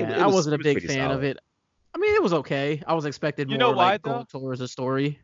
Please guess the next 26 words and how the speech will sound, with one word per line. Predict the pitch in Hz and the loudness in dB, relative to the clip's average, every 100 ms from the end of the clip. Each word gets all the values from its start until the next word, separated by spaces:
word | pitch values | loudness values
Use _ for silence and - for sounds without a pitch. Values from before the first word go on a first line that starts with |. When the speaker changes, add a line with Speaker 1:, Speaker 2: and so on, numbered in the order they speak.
| _ _ _ | _ _ _
Speaker 3:
You | 180 | -6
know | 190 | -6
why, | 160 175 | -2 -4
Speaker 1:
Mm-hmm. | 190 | -4
Speaker 3:
though? | 175 | -10
That's | 151 | -12
because | 190 180 156 | -10 -12 -10
you're | 156 | -14
a | |
more, | 123 131 151 147 143 _ _ | -14 -14 -12 -12 -14 _ _
like, | 117 117 107 104 | -12 -12 -14 -20
more | 117 127 127 120 110 - | -20 -16 -14 -16 -18 -20
huge | 135 123 | -18 -18
of | 113 | -18
a | 110 | -20
fan | 117 113 | -14 -12
of | 107 | -12
the | 98 | -16
game. | 90 120 135 110 98 - _ _ _ | -8 -6 -4 -8 -14 -20 _ _ _
That's | 113 131 - | -4 -4 -6
why. | 76 53 _ _ _ | -18 -20 _ _ _
Speaker 1:
That | 104 113 | 0 0
could | 101 | 2
definitely | 107 95 | 0 0
be | 82 85 | -4 -4
it. | 82 - | -6 -8